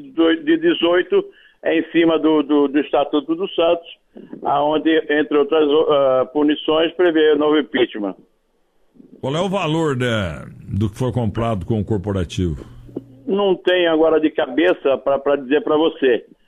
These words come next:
Speaker 1: Ah, eu posso conseguir isso, depois passo pra você.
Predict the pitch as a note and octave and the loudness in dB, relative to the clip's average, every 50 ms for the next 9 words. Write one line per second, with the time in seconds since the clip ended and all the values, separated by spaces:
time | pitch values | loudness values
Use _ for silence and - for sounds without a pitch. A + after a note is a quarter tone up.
0 | _ _ _ _ _ _ - - B2 B2 B2 B2+ B2+ B2 A#2+ B2 A#2+ A#2+ A#2+ A#2+ | _ _ _ _ _ _ -4 0 2 2 4 4 2 2 2 2 2 0 0 -2
1 | A#2+ A#2 A#2 - - C3 B2+ B2 - D3 D3 D3+ C#3+ C3+ - D3 C#3 C3 B2+ B2 | -2 -4 -2 0 2 2 0 0 0 0 0 0 0 0 0 2 4 4 4 4
2 | A#2+ A#2+ A#2 A2 G#2+ G#2+ G2+ G2 - - _ _ _ - - - - - - _ | 4 2 2 2 2 0 -2 -4 -10 -16 _ _ _ -16 -16 -16 -16 -18 -20 _
3 | _ _ _ - - D3 D#3 D3+ - D#3 C3+ B2 B2+ C#3 C#3+ D3+ E3+ E3 E3+ - | _ _ _ -6 -4 -2 -2 -2 0 -2 -2 0 2 2 2 4 2 0 0 0
4 | E3 D#3+ - - D3+ D3 C#3+ C3 - - - C#3 C#3 C3+ - - - C#3 C#3 D3+ | -2 0 0 0 2 2 2 2 0 -2 -4 -2 -2 -2 -2 -2 -2 0 0 0
5 | D#3 D3 - D3 D3+ D#3+ D#3 | 0 -2 0 0 0 0 0